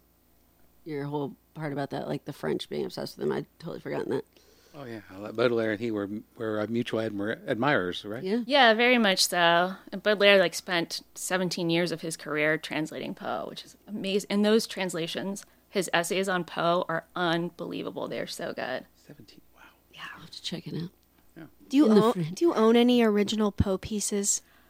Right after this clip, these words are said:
Speaker 3: I wish I did. I'm not rich enough.
Speaker 1: Yeah, I'm
Speaker 3: Um,
Speaker 1: like, you need, like, <laughs> mega billion.
Speaker 4: Well, you never know. Maybe someone will give it to you.
Speaker 3: <laughs> Maybe so. Someone did bring me, um, some Amontillado at the book launch, just out of the blue, which was really sweet. And I get
Speaker 2: Whoa.
Speaker 3: Poe gifts now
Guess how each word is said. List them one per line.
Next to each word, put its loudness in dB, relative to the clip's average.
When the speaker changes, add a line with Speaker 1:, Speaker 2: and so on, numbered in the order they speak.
Speaker 3:
I 2
wish -2
I -6
did. 2
I'm 6
not 6
rich 2
enough. 4
Speaker 1:
Yeah, 4
I'm 4
Speaker 3:
Um, 4
Speaker 1:
like, 4
you -2
need, 8
like, 6
<laughs> -4
mega 2
billion. 2
Speaker 4:
Well, 8
you 10
never 12
know. 8
Maybe 10
someone 6
will 10
give 8
it 0
to -6
you. -2
Speaker 3:
<laughs> -14
Maybe 4
so. 6
Someone 6
did 8
bring 6
me, 8
um, 6
some -2
Amontillado 8
at 4
the 2
book -2
launch, 6
just 0
out 6
of 4
the 2
blue, 6
which -6
was -4
really 2
sweet. -4
And 0
I 4
get 2
Speaker 2:
Whoa. -12
Speaker 3:
Poe 4
gifts 4
now 4